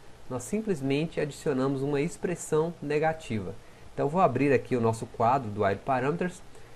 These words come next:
vou selecionar aqui os meus objetos, primeiro a alça zero um e depois vou selecionar aqui o nosso point,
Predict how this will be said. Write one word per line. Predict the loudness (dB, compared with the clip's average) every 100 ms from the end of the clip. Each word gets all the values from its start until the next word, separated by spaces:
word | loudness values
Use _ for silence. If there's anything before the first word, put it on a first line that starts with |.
| -6
vou | -4
selecionar | -4 -6 -2 -2 0 0 2 2
aqui | 0 -4
os | -2
meus | -2 0
objetos, | 0 0 0 -2 -4
primeiro | -8 -4 -2 0 -2 -2
a | 2
alça | 4 4 0 -4
zero | -2 0
um | 0 -2 -6 -12 -20 -16
e | -6
depois | -4 0 0
vou | 0
selecionar | -2 -2 -2 -2 -4 -2
aqui | -4 -4
o | -6
nosso | -4 -6 -8 -6
point, | -2 -2